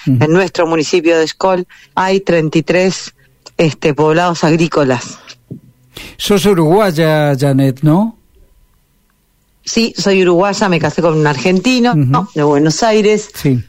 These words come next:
Speaker 2: Vivo hace veintiséis años en Israel, en Kibbutz Nir Yitzhak.
Speaker 1: Ujú.
Speaker 2: Un tercio, eh,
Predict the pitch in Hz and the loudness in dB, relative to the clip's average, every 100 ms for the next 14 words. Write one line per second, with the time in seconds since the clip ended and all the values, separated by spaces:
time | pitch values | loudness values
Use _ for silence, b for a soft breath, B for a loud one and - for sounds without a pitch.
0 | _ 175 190 185 180 165 147 - 151 151 | _ 0 2 2 2 0 -2 0 2 4
1 | 143 147 139 143 190 170 180 170 170 147 | 4 2 0 0 0 0 0 0 0 0
2 | 156 139 135 160 214 214 170 - 160 165 | 0 0 0 0 2 2 0 2 2 2
3 | - 165 147 139 - 220 233 - B B | 0 0 0 -2 -4 -2 -2 -4 B B
4 | B 147 131 196 196 - 233 220 208 226 | B -2 2 2 0 0 -2 0 -2 0
5 | 220 226 - - 180 175 170 170 165 | 2 0 -2 0 2 2 2 2 2